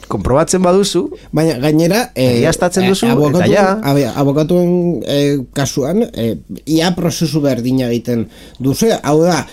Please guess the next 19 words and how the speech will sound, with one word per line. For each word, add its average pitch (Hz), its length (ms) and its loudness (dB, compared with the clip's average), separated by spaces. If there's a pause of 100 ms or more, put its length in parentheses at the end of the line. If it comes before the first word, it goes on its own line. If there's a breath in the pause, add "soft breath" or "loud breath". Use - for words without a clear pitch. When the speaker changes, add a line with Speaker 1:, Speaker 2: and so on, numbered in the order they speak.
(140)
Speaker 2:
bezeroak 185 600 0
esaten 185 520 2
dizun, 180 420 0 (260 loud breath)
edo 123 380 0
ematen 147 420 0
Speaker 1:
Bai. 165 120 0
Speaker 2:
dizun 175 280 2
dokumentuak 165 680 0
hartuta, 202 520 0
Speaker 1:
Bai. 160 160 -4 (100)
Speaker 2:
bilatu 135 460 0
behar 165 160 2
duzu 165 360 0
zer - 540 0 (140)
egin 143 420 0
leike, 202 560 0
Speaker 1:
Bai. 117 320 -8 (220)
Speaker 2:
e, 117 500 2
bere, 135 360 0